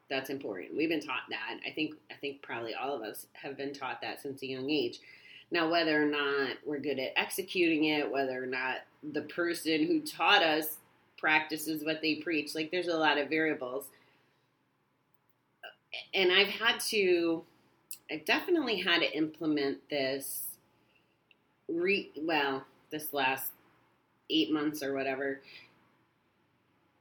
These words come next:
Yeah, I've had to implement this, and I'll tell you that treating,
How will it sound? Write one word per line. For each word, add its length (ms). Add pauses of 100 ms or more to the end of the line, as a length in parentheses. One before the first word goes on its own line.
(920)
Yeah, 340 (120)
I've 100
had 180
to 140
implement 500
this, 340
and 100
I'll 140
tell 360
you 500 (1300)
that 540 (1800)
treating, 880